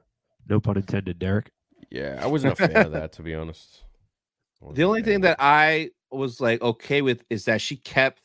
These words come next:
Speaker 3: failing a lot and got her ass kicked a lot. I was okay with her using it to pick up the saber. Like, cool, you're about to die by the zombie. But the
Speaker 2: Mm-hmm.
Speaker 3: force push was a little much.
Speaker 2: Dude,
Speaker 3: Like,
Speaker 2: what the
Speaker 3: bro,
Speaker 2: hell?
Speaker 1: Bro.
Speaker 2: Yeah.
Speaker 3: like, come on. That was like, bro, come on.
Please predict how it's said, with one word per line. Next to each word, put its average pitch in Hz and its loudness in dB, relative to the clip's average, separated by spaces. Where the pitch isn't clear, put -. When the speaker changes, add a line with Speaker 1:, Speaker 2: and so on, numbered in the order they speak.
Speaker 3:
failing 127 0
a 113 -8
lot 117 2
and 117 -6
got 123 2
her 120 -4
ass 113 -2
kicked - -14
a 110 -10
lot. 123 0
I 151 4
was 220 0
okay 190 -2
with 170 -2
her 156 -4
using 143 -4
it 135 -4
to - -18
pick 131 -4
up 110 -8
the - -20
saber. 139 -2
Like, 110 -6
cool, 151 0
you're 113 0
about 117 -2
to 101 -18
die 110 4
by 107 -2
the 98 -6
zombie. 120 -4
But 151 -2
the 139 -4
Speaker 2:
Mm-hmm. - -8
Speaker 3:
force 190 4
push 220 2
was 143 -6
a 131 -6
little 131 -2
much. 113 0
Speaker 2:
Dude, 76 -10
Speaker 3:
Like, 98 -4
Speaker 2:
what 143 0
the - 10
Speaker 3:
bro, 143 10
Speaker 2:
hell? 123 6
Speaker 1:
Bro. 110 6
Speaker 2:
Yeah. - -6
Speaker 3:
like, 131 2
come 147 -4
on. 104 -4
That 175 4
was 156 -6
like, 135 -6
bro, 135 -14
come 139 -12
on. 92 -10